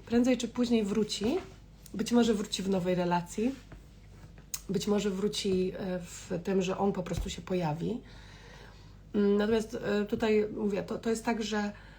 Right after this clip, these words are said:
gdzieś można by to połączyć, aczkolwiek ja bardziej mu-, myślę sobie o takim poczuciu, że ja po prostu nie chcę się spotykać z tymi emocjami, które są we mnie, bo one są z jakiegoś powodu, znaczy,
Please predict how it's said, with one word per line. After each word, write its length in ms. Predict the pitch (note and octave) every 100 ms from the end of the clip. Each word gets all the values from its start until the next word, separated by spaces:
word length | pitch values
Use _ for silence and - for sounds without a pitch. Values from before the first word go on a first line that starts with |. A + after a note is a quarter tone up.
| - - - -
gdzieś 300 | F#3 C#4 C4+
można 280 | B3+ A#3 A#3+
by 120 | A#3
to 120 | A#3
połączyć, 680 | A3 G3+ A3 C4+ A3+ A3 -
aczkolwiek 920 | - - - A#3 A3 A3 A3 G#3+ - - - -
ja 100 | A3+
bardziej 400 | A3 A#3 G#3 A3+
mu-, 200 | A3 A3+
myślę 340 | A3+ A#3 A3+
sobie 360 | G#3+ A3+ G#3 A#3
o 40 |
takim 440 | A3 G#3+ G#3+ A3+ G#3+
poczuciu, 480 | G#3+ G#3+ A#3 A#3+ G#3
że 120 | G#3+
ja 120 | G#3+
po 120 | A3+
prostu 380 | - A3+ - G#3+
nie 260 | G#3+ A3+ A#3
chcę 200 | - A3
się 140 | A3+
spotykać 520 | - A3 A3+ A3 G3
z 60 | -
tymi 220 | G3+ G3+
emocjami, 420 | G3+ G3 G#3 G3
które 240 | G3 F#3+ F3+
są 200 | G3 F3+
we 160 | G3+
mnie, 160 | G3+ F#3+
bo 120 | F3+
one 160 | F#3+ F#3+
są 180 | G#3
z 40 | G3
jakiegoś 360 | G3+ G3+ G3+
powodu, 260 | - F#3+ G3+
znaczy, 220 | G#3 A3